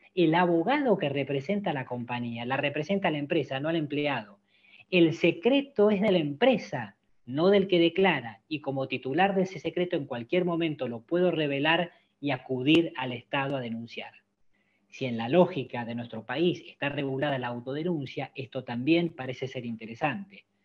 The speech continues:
Yo distinguiría dos tipos de casos para los auditores. Primero, si es un testigo, por ahí puedo re-, no hacerle saber esta,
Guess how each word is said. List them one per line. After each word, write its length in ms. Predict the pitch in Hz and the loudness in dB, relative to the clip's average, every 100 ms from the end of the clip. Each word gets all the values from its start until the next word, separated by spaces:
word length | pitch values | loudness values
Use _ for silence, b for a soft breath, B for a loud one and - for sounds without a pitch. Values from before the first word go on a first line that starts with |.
| _ _ _ | _ _ _
Yo 100 | 220 | 2
distinguiría 680 | 220 202 185 180 180 185 170 | 4 4 4 6 6 4 4
dos 240 | 175 175 | 2 2
tipos 300 | 170 165 143 | -2 0 -2
de 100 | 143 | 0
casos 360 | 147 143 156 131 | -2 -2 -4 -4
para 180 | 127 | -6
los 180 | 117 117 | -6 -4
auditores. 640 | 120 110 110 107 98 101 - - - | -4 -4 -6 -10 -10 -18 -20 -20 -6
Primero, 600 | - 165 175 143 110 95 _ _ _ _ _ | 2 4 6 2 -2 -8 _ _ _ _ _
si 300 | - 147 175 | -6 4 6
es 160 | 208 | 6
un 140 | 202 165 | 4 2
testigo, 720 | 131 - 269 254 156 - _ _ _ | 0 0 2 4 2 0 _ _ _
por 160 | - 226 | -2 4
ahí 140 | 233 | 4
puedo 280 | 190 - 180 | 4 4 4
re-, 200 | 143 135 | 4 -2
no 160 | 160 156 | -2 -2
hacerle 540 | 135 127 - 165 127 | -2 -4 0 0 0
saber 280 | 113 120 120 | -6 -6 -4
esta, 360 | 117 - 113 | -6 -6 -8